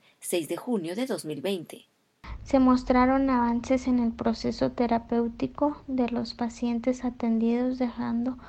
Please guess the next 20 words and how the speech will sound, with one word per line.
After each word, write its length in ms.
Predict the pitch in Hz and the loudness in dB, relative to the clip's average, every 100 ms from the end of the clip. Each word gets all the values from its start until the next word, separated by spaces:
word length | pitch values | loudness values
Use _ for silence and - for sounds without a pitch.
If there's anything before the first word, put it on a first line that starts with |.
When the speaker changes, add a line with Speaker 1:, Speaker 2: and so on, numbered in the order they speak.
| - - - | -20 -20 -8
Speaker 2:
ver 260 | - 262 254 | 2 4 6
la 200 | 262 254 | 6 4
ventaja 720 | 254 233 233 233 233 233 269 - | 2 0 0 0 0 0 -4 0
en 160 | 262 240 | 2 4
implementar 760 | 233 233 226 220 220 233 226 | 4 2 4 4 2 2 2
esta 280 | 240 - 254 | 0 2 4
nueva 240 | 254 254 | 6 6
modalidad 760 | 254 262 233 226 220 220 226 247 - | 4 2 2 0 2 0 0 -4 -6
en 200 | 269 254 | -2 2
relación 580 | 247 233 226 - 240 240 | 2 0 -2 -2 -2 0
a 100 | 240 | 0
la 120 | 240 | 0
nueva 320 | 226 226 220 | 0 0 2
normalidad. 720 | 226 233 220 208 202 208 208 202 - _ _ _ _ _ | 2 2 2 2 2 0 -2 -8 -14 _ _ _ _ _
Speaker 1:
Practicante 600 | - 180 - 165 156 151 175 | 0 0 0 -6 -6 -4 -2
uno, 340 | 233 190 - | 0 -2 -2
veintidós 520 | 180 190 214 233 233 | -4 -2 0 0 0
años, 380 | 202 151 - - | -2 -2 -6 -8
comunicación 640 | 196 190 190 190 190 208 208 | -4 -4 -4 -4 -4 -4 -4
personal, 600 | 208 - 220 170 - | -4 -2 -2 -2 -4